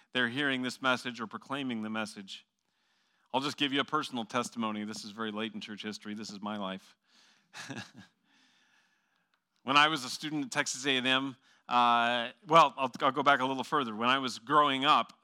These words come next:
the last thing I wanted to do was to be a missionary. We, I grew up in a church that had a lot of, uh, missionaries come and speak, and I always, it was, I, don't get me wrong, I thought it was, it was a great thing, but it looked pretty hot,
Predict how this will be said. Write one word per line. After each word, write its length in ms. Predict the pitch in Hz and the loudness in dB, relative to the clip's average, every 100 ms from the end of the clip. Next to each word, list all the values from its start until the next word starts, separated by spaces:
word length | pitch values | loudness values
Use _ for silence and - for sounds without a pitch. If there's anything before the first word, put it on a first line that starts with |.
| 113 | -10
the 120 | 113 | -2
last 460 | 120 123 139 160 - | 0 6 6 6 2
thing 160 | 151 127 | -6 -4
I 80 | |
wanted 300 | 120 117 117 | -2 -2 -4
to 60 | 107 | -6
do 180 | 107 110 | -6 -6
was 140 | 107 | -8
to 100 | 113 | -8
be 100 | 110 | -6
a 40 | 110 | -4
missionary. 360 | 113 - 104 | -6 -6 -8
We, 320 | 98 131 123 98 | -6 -6 -6 -4
I 140 | 120 | -4
grew 160 | 120 131 | 0 -2
up 100 | 123 | -2
in 80 | |
a 60 | 117 | -8
church 400 | - 113 110 - | -6 -8 -8 -10
that 180 | 110 104 | -10 -8
had 160 | 107 117 | -4 -2
a 60 | |
lot 300 | 110 117 117 | 0 4 4
of, 380 | 113 101 - - _ _ _ _ _ 117 | 2 -6 -20 -20 _ _ _ _ _ 0
uh, 260 | 110 104 | 2 2
missionaries 560 | 104 113 120 110 110 101 | 0 -6 -6 -6 -6 -8
come 280 | - 110 110 | -6 -6 -6
and 100 | 104 | -10
speak, 380 | - 110 110 107 | -8 -6 -6 -4
and 100 | 110 | 2
I 80 | |
always, 200 | 160 135 | 2 0
it 80 | 160 | -6
was, 140 | 170 - _ 127 127 139 | -6 -8 _ -20 -12 -6
I, 80 | 143 | 0
don't 180 | 185 | 0
get 80 | 151 | 0
me 80 | 123 | 2
wrong, 240 | 147 143 | 4 4
I 60 | 117 | 4
thought 140 | 131 | 0
it 60 | 110 | -2
was, 200 | 95 - _ _ 107 | -8 -14 _ _ -14
it 80 | |
was 100 | 104 | -12
a 60 | 95 | -6
great 240 | 120 120 | -4 -4
thing, 240 | - 143 101 _ _ _ _ - _ _ | 0 -2 -2 _ _ _ _ -20 _ _
but 100 | 110 | -4
it 80 | 110 | -4
looked 180 | 117 - | -4 -8
pretty 160 | 131 110 | -8 0
hot, 320 | 131 139 | 4 4